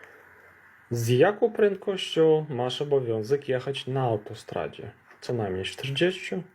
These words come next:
co najmniej sześćdziesiąt i co bezpieczną, nie utrudniającą jazdy innym kierującym, jednak nie większą niż dopuszczalna.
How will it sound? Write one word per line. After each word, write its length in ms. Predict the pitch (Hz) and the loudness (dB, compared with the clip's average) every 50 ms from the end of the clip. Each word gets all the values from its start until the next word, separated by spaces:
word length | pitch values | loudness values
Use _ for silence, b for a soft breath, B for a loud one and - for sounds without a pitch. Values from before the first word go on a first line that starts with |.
| _ _ _ | _ _ _
co 140 | - - 139 | -4 0 2
najmniej 320 | 139 131 120 113 110 104 | 2 2 0 -2 -4 -8
sześćdziesiąt 680 | - - 123 120 123 135 175 185 185 - 175 175 170 - _ _ B B B B B B B B B B B B B B - | -8 -6 -6 -4 -4 -2 -2 -2 -2 -4 -6 -8 -8 -10 _ _ B B B B B B B B B B B B B B -6
i 100 | 208 208 | -6 -2
co 200 | - - 160 143 | 2 2 2 4
bezpieczną, 680 | 113 110 107 - - 135 156 156 - - 156 151 - - _ _ - | 2 0 -4 -4 -4 -4 -4 -4 -4 -4 -4 -4 -4 -6 _ _ -4
nie 360 | 135 139 143 143 151 160 147 | -2 -2 0 2 4 4 4
utrudniającą 640 | 139 139 120 120 117 120 120 127 139 156 156 - 123 | 4 2 0 -6 -4 -2 0 0 0 0 -2 -4 -4
jazdy 320 | 107 104 110 113 110 110 104 | -2 -2 -2 -2 -2 -4 -4
innym 220 | 101 110 113 113 - | -4 -4 -6 -6 -6
kierującym, 560 | - - 110 104 104 110 117 117 - 123 113 | -6 -4 0 2 2 2 2 0 -2 -4 -2
jednak 440 | 113 117 139 147 160 170 175 - - | 2 4 4 4 4 2 -6 -6 -6
nie 140 | - 139 113 | -4 -4 -4
większą 600 | 104 101 104 101 101 - - - 147 151 160 156 135 | -2 -4 -6 -6 -8 -10 -6 -4 -4 -2 -4 -4 -6
niż 300 | 123 107 110 113 113 113 | -6 -4 -4 -4 -4 -2
dopuszczalna. 1000 | 113 110 104 107 - 113 107 - - - 110 104 98 95 101 101 104 101 98 101 | -2 -2 -2 -4 -4 -8 -10 -10 -8 -8 -6 -6 -6 -6 -6 -4 -2 -2 -2 -2